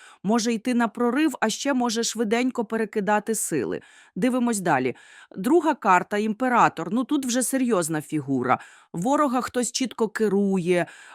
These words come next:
е, командування дає накази,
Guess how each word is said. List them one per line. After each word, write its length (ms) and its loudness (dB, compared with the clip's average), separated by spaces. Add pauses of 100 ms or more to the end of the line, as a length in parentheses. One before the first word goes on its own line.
е, 720 4
командування 920 2
дає 320 0
накази, 1040 2